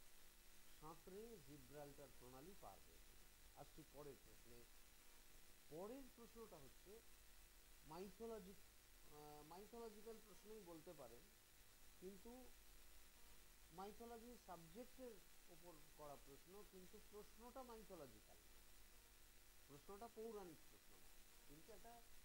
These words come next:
পুরাণ সম্পর্কিত একটা প্রশ্ন। আসছি প্রশ্ন।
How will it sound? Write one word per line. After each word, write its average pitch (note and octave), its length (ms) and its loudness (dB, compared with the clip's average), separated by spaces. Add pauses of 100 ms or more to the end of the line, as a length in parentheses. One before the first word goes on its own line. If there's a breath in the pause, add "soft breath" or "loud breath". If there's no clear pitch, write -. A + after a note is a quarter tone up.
(380)
পুরাণ G#3+ 400 2
সম্পর্কিত G#3 720 2
একটা D#3 260 2 (100)
প্রশ্ন। - 240 -2 (240)
আসছি - 320 2
প্রশ্ন। - 280 -2